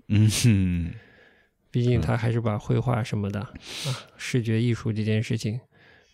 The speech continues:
Speaker 2: 变成了一个公共话题。
Speaker 1: 是。
Speaker 2: 嗯。
Speaker 1: 嗯。
Speaker 2: 如果没有他以一己之力啊，
Speaker 1: 绝对。
Speaker 2: 以这个回国侨胞
Speaker 1: 嗯。
Speaker 2: 毅然退出
Speaker 1: 嗯。
Speaker 2: 清华的这个事件，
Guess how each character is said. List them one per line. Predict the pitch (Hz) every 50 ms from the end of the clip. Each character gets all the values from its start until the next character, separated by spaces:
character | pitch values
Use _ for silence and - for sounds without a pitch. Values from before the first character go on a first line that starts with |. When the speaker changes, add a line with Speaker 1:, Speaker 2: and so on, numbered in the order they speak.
| _
Speaker 2:
变 | - 131 120 113
成 | - 113 107 107
了 | 113
一 | 110
个 | 104 120 113 107 107 104
公 | - 120 117
共 | 120 117 110
话 | - - - -
题。 | - - - - -
Speaker 1:
是。 | - - - 87 80 80 - - - -
Speaker 2:
嗯。 | 117 113 113 107 107 107 95 85
Speaker 1:
嗯。 | 82 82 78 82 82 82 95 90 95 - _ _ _ _ _ _ _ _ _ _ _ _
Speaker 2:
如 | - 120 113
果 | 113 117 113 110
没 | 110 113
有 | 113 107
他 | 107 - 117 107 107 110
以 | 107 107 104 107 123
一 | 131 120
己 | 107 113 117 98
之 | 101 117 110
力 | 107 110 101 -
啊， | - - 123 117 117 123 - _ - - - - - _ _ - -
Speaker 1:
绝 | - 117
对。 | 107 110
Speaker 2:
以 | 107 107
这 | 101 113 113
个 | 113 110 110 107 107 107 104 107 110 - - - - - _ _ _ _ _ _ _ _ _ _ _ _ _ _ _ _
回 | - - 127 120
国 | 117 117 120 120 120
侨 | 113 - 110 110
胞 | 110 117 113 113 113 - - - - - -
Speaker 1:
嗯。 | 113 113 107 95 85 78 78 -
Speaker 2:
毅 | 135 123
然 | 117 113 107 113 113
退 | - - 135 127
出 | 117 - 95 90 - - - 135 135 135 -
Speaker 1:
嗯。 | 98
Speaker 2:
清 | 92 - 139 135 131
华 | 123 - 113 110 110 117
的 | 127 131
这 | 113 - 143 143
个 | 131 127
事 | 117 - - - 151 135
件， | 127 127 135 131 120 107 127